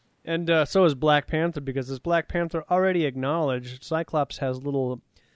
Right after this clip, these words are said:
uh, studs in his hands and his eyes to control his beams, and lets go of Cyclops so that Cyclops can lead him to Magneto, and Cyclops says, "Oh yeah?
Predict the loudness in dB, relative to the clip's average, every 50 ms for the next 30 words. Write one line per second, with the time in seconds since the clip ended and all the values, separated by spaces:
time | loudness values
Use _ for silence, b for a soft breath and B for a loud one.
0 | _ _ _ _ -8 -6 -4 -4 -4 -4 -6 -8 -10 -12 -2 2 4 4 4 4
1 | 2 -2 -2 -2 -2 -4 -6 -4 -2 0 2 2 2 0 -2 -2 -4 -4 -4 -4
2 | -4 -4 -2 0 0 0 -2 -4 -8 -14 -12 -10 -10 -10 -6 -4 -2 -2 -2 -2
3 | -4 -6 -6 -4 -2 0 0 -2 -2 -4 -6 -8 -8 b b b b b b b
4 | b b -4 -4 -4 -2 0 4 4 6 6 4 2 0 0 0 0 0 0 0
5 | 0 0 0 -2 -6 -6 -4 -2 0 0 -2 -2 -2 -4 -4 -4 -4 -6 -6 -6
6 | -8 -6 -6 -6 -6 -6 -8 -8 -6 -4 -4 -4 -4 -4 -2 0 0 0 -2 -4
7 | -6 -8 -12 -14 -12 -12 -12 -12 -10 -12 -12 -12 -10 -10 -10 -10 -8 -6 -4 -2
8 | 0 0 0 0 -2